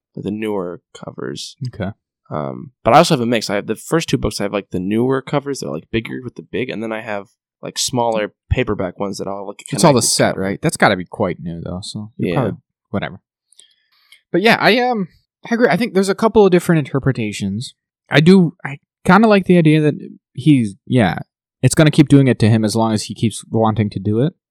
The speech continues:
Speaker 1: Mm-hmm.
Speaker 2: That, like, the thing he has to learn is that he shouldn't do it. Um,
Speaker 1: Yeah.
Speaker 2: I like the idea that he's getting better, and that that's what it needs, is that he's not worthy of the top of the tower yet, but he could get there. And that's why they keep sending him, right?
Speaker 1: Yeah.
Speaker 2: And I think you can,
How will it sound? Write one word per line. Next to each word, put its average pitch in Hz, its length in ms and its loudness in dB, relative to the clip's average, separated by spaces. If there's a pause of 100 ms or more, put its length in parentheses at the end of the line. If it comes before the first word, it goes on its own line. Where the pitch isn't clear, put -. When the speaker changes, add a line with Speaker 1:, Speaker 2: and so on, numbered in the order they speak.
Speaker 1:
Mm-hmm. 113 280 -6 (320)
Speaker 2:
That, 101 140 0
like, 101 180 -4
the 101 120 0
thing 117 260 -4
he 113 60 0
has 113 120 0
to - 80 -6
learn 104 180 -2
is 101 60 -6
that 98 100 -4
he 98 180 -8
shouldn't 107 400 -4
do 107 160 0
it. 135 140 -6 (420)
Um, - 100 -8
Speaker 1:
Yeah. - 300 -8
Speaker 2:
I - 20 0
like 254 120 0
the 262 60 2
idea 226 140 0
that 175 100 -4
he's 156 160 -12
getting 151 260 -2
better, 98 540 -2
and 117 120 -8
that 120 140 -4 (260)
that's 123 260 0
what 117 140 2
it 92 160 -2
needs, 95 280 -8
is 92 100 -10
that 98 180 -4 (300)
he's 147 200 0
not 180 180 4
worthy 131 300 6
of 143 80 2
the 151 100 0
top 143 240 2
of 156 60 0
the 156 60 0
tower 160 300 0
yet, 160 180 0
but 117 100 -2
he 113 100 -4
could - 200 -8
get 110 240 -2
there. - 380 -4 (220)
And 120 100 -4
that's 117 180 -2
why 113 100 2
they 104 100 0
keep - 200 -6
sending 113 380 -2
him, 82 220 -8 (100)
right? 107 220 -2 (200)
Speaker 1:
Yeah. 80 300 -4 (380)
Speaker 2:
And 131 120 -10
I 135 80 -2
think 196 240 -4
you 196 100 -8
can, 120 340 -6